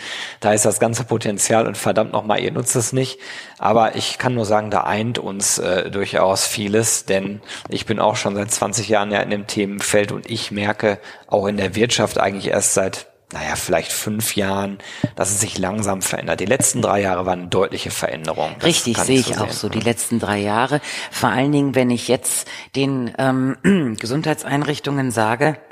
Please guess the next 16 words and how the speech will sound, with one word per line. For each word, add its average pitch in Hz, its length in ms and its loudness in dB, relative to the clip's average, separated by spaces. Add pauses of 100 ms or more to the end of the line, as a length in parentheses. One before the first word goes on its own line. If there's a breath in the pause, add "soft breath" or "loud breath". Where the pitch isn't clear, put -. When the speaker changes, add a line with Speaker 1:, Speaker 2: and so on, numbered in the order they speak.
Speaker 2:
<clears throat> - 480 0 (400)
Entschuldigung, 117 540 -2 (1200 loud breath)
zunächst 127 640 4
eine 131 320 0 (240)
Unternehmenskultur 127 1000 2
in 120 160 0
der 117 180 2
realen 120 640 2
Welt 151 320 4
aufbauen, 139 720 0 (180 loud breath)
dann 127 340 2
in 123 240 0
die 110 220 0 (160 loud breath)
digitale 135 920 0 (160 loud breath)
Welt 120 420 4
übertragen. 117 880 0